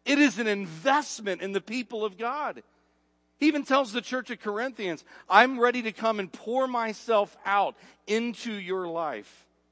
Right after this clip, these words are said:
That's what ministry is. And so it's an example of this. The other day,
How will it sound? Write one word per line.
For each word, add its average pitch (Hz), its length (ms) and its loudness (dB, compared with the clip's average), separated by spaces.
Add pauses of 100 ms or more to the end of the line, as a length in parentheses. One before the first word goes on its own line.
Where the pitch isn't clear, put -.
(500)
That's 185 220 0
what 170 80 -10
ministry 147 560 -8
is. 98 340 -14 (1120)
And 139 140 -10
so 160 300 -2 (520)
it's - 460 -8
an 170 120 0
example 160 800 -6
of 117 200 -6
this. 113 480 -10 (580)
The 139 160 -2
other 156 220 0
day, 135 340 -2